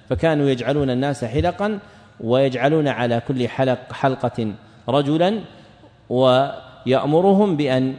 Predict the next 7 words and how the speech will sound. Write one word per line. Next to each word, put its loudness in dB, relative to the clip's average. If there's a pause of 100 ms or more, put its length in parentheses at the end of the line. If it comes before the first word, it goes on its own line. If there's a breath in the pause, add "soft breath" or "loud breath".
يذكروا 0
كذا 0
فيتبعونه 0
ويتخذون -2
الحصى -2 (360 loud breath)
للذكر، 0 (800)
ثم 2